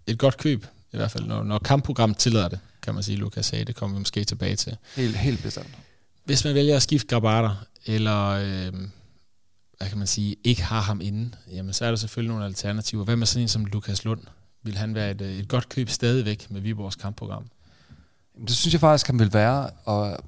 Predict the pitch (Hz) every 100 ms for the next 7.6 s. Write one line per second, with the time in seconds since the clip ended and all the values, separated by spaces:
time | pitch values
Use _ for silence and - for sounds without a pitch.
0 | - _ 127 - 117 113 - - 135 117
1 | 117 113 110 110 - 120 123 107 101 -
2 | 101 101 - - - - - - - -
3 | 110 110 110 110 110 110 104 110 113 101
4 | 104 90 95 104 107 - - - 104 110
5 | 107 - 98 92 - - - - 107 -
6 | 101 104 92 98 - 98 95 95 101 90
7 | 98 110 98 - 95 95